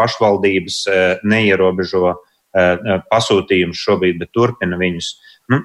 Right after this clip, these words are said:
tas ir vienkārši tā doma, lai mēs stabilizētu šos te trīs mēnešus, lai neveidotos tāda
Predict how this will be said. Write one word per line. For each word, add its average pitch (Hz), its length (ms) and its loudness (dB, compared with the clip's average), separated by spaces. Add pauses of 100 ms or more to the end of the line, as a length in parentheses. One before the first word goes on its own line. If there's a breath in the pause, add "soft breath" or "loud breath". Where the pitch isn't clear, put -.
(120)
tas 143 160 0
ir 151 80 0
vienkārši 175 400 2
tā 139 140 2 (100)
doma, 185 300 2
lai 151 100 4
mēs 135 220 -2
stabilizētu 127 720 2
šos 120 240 -2
te - 80 -2
trīs 127 320 -2
mēnešus, 160 560 -2
lai 110 80 2
neveidotos 117 800 2
tāda 98 160 -2